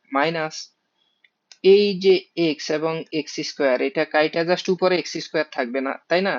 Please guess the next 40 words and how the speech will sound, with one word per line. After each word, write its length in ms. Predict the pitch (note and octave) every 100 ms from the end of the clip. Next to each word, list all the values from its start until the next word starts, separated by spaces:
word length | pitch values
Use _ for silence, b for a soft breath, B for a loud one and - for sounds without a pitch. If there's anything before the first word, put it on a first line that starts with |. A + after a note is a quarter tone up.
| D3
সে 100 | - E3
এক্স 140 | D#3 - E3
স্কয়ার 220 | - E3 E3+
এ 20 | E3+
কি 60 | F#3
করতে 180 | F#3 -
হবে? 100 | C3+ C3+
ইন্টিগ্রেশন 440 | D3 F3 F3 - D#3 C#3+
করতে 180 | - B2
হবে। 140 | D#2 - B B B - F#3
এখন 180 | A3 G#3+
কিন্তু 180 | A3 G#3 G#3+
আর 60 | G3+ F#3
ইউভি 340 | F#3 E3+ F#3 E3+
নাই, 140 | C#3+ B2 B2 -
just 200 | G3+ - F3
এক্স 120 | - F#3
স্কয়ার 180 | - F#3
এ 20 | F3+
ইন্টিগ্রেশন 360 | E3+ F3 E3 F3 E3
করলেই 280 | D#3 D3+ C#3
হবে। 160 | A2+ - _ _ b b b b _ _
তাহলে 200 | C#3+ D#3 E3+
আমি 100 | F#3 F#3+
কি 80 | G3+ G#3
করতে 220 | G3 F#3
পারি? 140 | D#3+ C#3+ D3+
একবারে 260 | D#3+ E3+ E3+
করে 180 | G3 F#3 C3
দিই। 160 | C3 - - -
দেখো, 180 | E3 D#3+ C3+ C#3+
বাহিরে 320 | E3 F3+ F#3+ F3+
ওয়ান 200 | E3 E3+ E3+
থার্ড 200 | E3 D#3+ D#3+
নিয়ে 140 | E3 D3+
আসলাম, 320 | - - C3 - _ - _
এই 60 | D3+
যে 40 | D#3
ওয়ান 140 | D3+ D3+ D3+
থার্ড 180 | D#3+